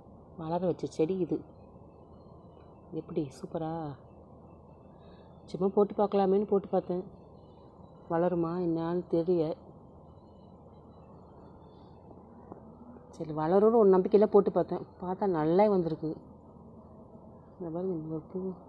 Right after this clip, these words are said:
பூத்து இதுவாகவும் ஆயிடுச்சு. சூப்பராகவே வந்திருக்குது. ஃபஸ்ட்டு இது போட்டேன் நானு. பா-, ஒரு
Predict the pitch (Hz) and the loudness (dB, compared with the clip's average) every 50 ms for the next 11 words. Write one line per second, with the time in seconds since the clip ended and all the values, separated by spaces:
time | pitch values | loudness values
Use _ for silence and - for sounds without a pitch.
0 | - - - - - - - - - - - - - - - 196 190 185 170 156 | -20 -20 -20 -20 -20 -20 -20 -20 -20 -20 -20 -20 -14 -2 -2 -2 0 0 0 0
1 | 175 175 180 180 185 190 175 170 170 165 - - - - - - - - - - | 0 -2 -2 -2 -2 -2 -2 -4 -6 -8 -10 -14 -16 -16 -16 -20 -20 -20 -20 -20
2 | - - - - - - - - - - - - - - - - - - - - | -20 -20 -20 -20 -20 -20 -20 -20 -20 -20 -20 -20 -20 -20 -20 -20 -20 -20 -20 -20
3 | - - - - - 202 - 214 196 196 202 190 185 175 165 165 160 - 151 165 | -20 -20 -20 -14 -14 -10 -6 -4 -2 -2 -2 0 -2 -2 -4 -4 -6 -6 -6 -4
4 | 180 185 - - - 180 - - - 214 190 180 185 - 185 170 - 165 160 151 | -6 -6 -6 -6 -6 -6 -6 0 2 2 2 2 2 -2 -4 -4 -2 -2 -2 -2
5 | 147 151 160 - - 185 - - 180 165 160 160 165 160 160 156 170 190 185 | -2 -2 -4 -6 -10 -14 -12 -10 -8 -6 -4 -4 -4 -2 -2 2 2 2 0